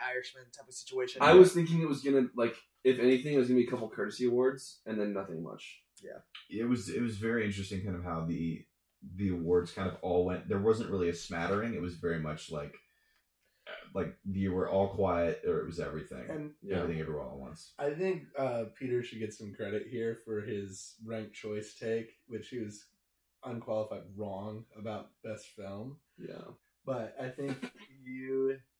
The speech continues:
Speaker 4: did a good job of explaining why Tar didn't win anything. 'Cause I think what is true is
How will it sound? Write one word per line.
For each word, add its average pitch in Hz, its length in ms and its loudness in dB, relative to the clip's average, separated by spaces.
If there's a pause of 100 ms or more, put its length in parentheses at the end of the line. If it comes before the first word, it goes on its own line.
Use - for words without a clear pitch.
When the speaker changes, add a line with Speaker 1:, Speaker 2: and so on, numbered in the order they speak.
(260)
Speaker 4:
did 127 260 -2
a 117 380 -4 (280)
good 139 180 0
job 123 340 0
of 110 160 -4 (520)
explaining 117 560 -6
why 107 240 0
Tar 107 300 -2
didn't 98 260 -8
win 90 160 -8
anything. 85 380 -12 (680)
'Cause 113 140 -8
I 120 120 0
think 135 420 -2
what 123 460 -4 (400)
is 127 240 -6
true 120 520 -4 (600)
is 120 680 -4